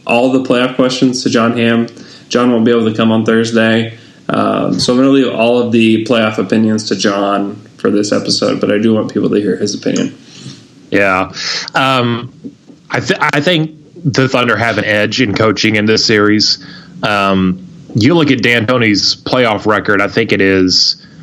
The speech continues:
Speaker 2: twenty-six and thirty-three.
Speaker 1: Hmm.
Speaker 2: And that, that includes,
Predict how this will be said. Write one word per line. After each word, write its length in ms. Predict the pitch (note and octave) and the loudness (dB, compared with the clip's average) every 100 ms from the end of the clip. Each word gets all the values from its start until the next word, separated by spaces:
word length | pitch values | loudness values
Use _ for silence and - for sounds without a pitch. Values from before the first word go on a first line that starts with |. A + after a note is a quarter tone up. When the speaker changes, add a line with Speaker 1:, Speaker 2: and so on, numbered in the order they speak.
| - | -12
Speaker 2:
twenty-six 560 | - - C#3 - C#3+ - | -4 0 2 2 0 2
and 120 | A#2 | 2
thirty-three. 680 | B2 B2 A2 B2 A#2 B2 C#3 C#3 - - - - | 2 2 2 2 2 2 2 -2 -10 -20 -12 -2
Speaker 1:
Hmm. 300 | A#2+ G2+ - - - - - - - - | -2 -2 -10 -18 -20 -20 -20 -20 -10 -2
Speaker 2:
And 140 | C#3 | 0
that, 260 | E3 F3+ C#3 | 0 0 0
that 160 | F3 | 0
includes, 1120 | F#3 B2+ - C#3 D3 C#3+ B2+ A2+ - - - | 2 -2 0 2 4 4 2 -2 -2 -2 -2